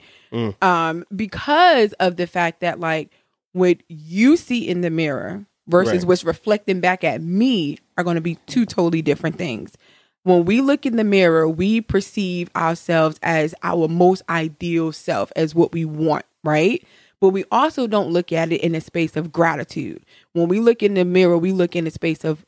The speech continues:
Speaker 2: of lack or lack thereof
Speaker 1: Mm-hmm.
Speaker 2: versus what's staring back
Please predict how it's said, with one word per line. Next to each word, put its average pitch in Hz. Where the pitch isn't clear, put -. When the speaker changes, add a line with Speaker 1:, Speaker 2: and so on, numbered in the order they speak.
Speaker 2:
of 151
lack 156
or 156
lack 185
thereof 156
Speaker 1:
Mm-hmm. 113
Speaker 2:
versus 185
what's 175
staring 160
back 156